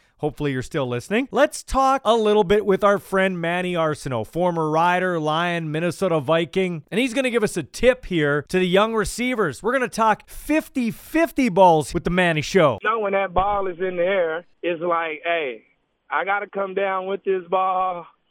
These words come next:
Speaker 2: or nobody's coming down with it. But it's more so about your position and body position, um, where you at on the field. If the D B's on your back, you know you got a chance to go up. If the D B's underneath you,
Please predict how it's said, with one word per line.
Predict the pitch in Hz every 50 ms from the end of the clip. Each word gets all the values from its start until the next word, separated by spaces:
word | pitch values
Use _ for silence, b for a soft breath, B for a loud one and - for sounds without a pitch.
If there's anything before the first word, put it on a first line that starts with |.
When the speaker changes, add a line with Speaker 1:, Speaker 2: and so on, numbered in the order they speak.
| _ _
Speaker 2:
or | - 139
nobody's | 151 165 170 180 175 170 160 160 160 160 160 -
coming | 175 160 156 156 156 147
down | 147 147 143 139 139 139
with | 143 143 135
it. | 131 127 -
But | 147 165
it's | 175 156 170
more | 208 220 220 220 -
so | - 208 202
about | 196 185 180 180 180 - -
your | 185 175
position | - 160 143 147 180 190 180 - - 180 180 175 - _ _ _ _ _ _ -
and | 139 143
body | 151 156 160 160 160 156
position, | - 151 131 127 143 143 143 - - 143 135
um, | 135 135 135 131 139
where | 147 156
you | 156 147 147 147 147
at | 147
on | 147 143 143 139
the | 139 - _ -
field. | 160 160 156 151 151 151 156 - _ _ _ _ _
If | 139 -
the | 139 135
D | - 175 190 190
B's | 180 190 190 190 180 170 185
on | 180 180
your | 175 180 170
back, | 156 185 185 196 196 196 190 - _ - - - -
you | - 165
know | 170 170
you | 170 175 170
got | 165 165 165 165
a | 160 - -
chance | - 175 165 175 165 -
to | - 160
go | - 165 160 160 165 175 170 143
up. | 120 - _ _ _ _ _ _ _
If | 139 135 -
the | 143
D | 139 160 190 196 180
B's | 196 196 196 190 170
underneath | 190 185 185 185 175 170 185 202 208 208 -
you, | _ 208 208 208 208